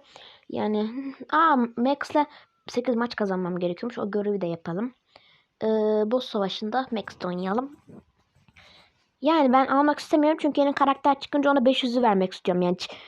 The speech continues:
e, çıkmayacağını biliyorum mega kutudan bir şey. Çıkar, e, karakter çıkıcı-, çıkacağı gelebilir. Neyse, boş veriyorum. Anlatamadım size. Anlamış da olabilirsiniz.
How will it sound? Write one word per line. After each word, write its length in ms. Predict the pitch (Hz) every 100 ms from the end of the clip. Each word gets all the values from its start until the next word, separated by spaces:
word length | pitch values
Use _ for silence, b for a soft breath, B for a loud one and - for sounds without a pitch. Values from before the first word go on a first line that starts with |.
| B -
e, 100 | -
çıkmayacağını 540 | - - 254 233 269
biliyorum 300 | 254 262 220
mega 220 | 196 185 175
kutudan 460 | - 180 180 180
bir 60 | 180
şey. 220 | 254 294
Çıkar, 320 | - - 240 226 -
e, 420 | - 208 208 202 226
karakter 420 | - 254 247 247
çıkıcı-, 500 | 233 - - 226 220 - -
çıkacağı 460 | - - 247 254
gelebilir. 540 | 240 226 214 202 185 - _ - _ -
Neyse, 240 | 208 180
boş 180 | 180 180
veriyorum. 340 | 165 160 170 185 B B B B - _ _ -
Anlatamadım 560 | 220 208 220 190 175
size. 340 | 170 160 170 170 _ _ _ _ _ _ _ _
Anlamış 360 | - 220 220 -
da 60 | 202
olabilirsiniz. 800 | 180 180 175 - 175 - -